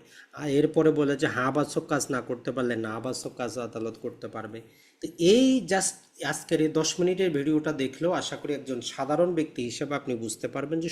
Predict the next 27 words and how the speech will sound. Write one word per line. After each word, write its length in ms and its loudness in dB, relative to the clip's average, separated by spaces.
সুনির্দিষ্ট 460 -6
প্রতিকার 440 -8
আইন 140 -4
জিনিসটা 420 -8
কী। 160 -16
এটা 120 2
খুবই 240 4
গুরুত্বপূর্ণ। 580 2
এটার 360 2
সাথে 180 -4
তামাদির 360 0
শিডিউলটা 540 0
জড়িত, 300 0
এটার 320 2
সাথে 180 -4
তখন 280 -4
সিপিসি 440 -2
চলে 300 0
আসে 180 -12
যে 100 -6
একটা 160 -4
মামলা 300 0
কিভাবে 460 -4
দায়ের 340 -2
হবে, 180 -4
রিসিভার 460 -2
কিভাবে 460 -2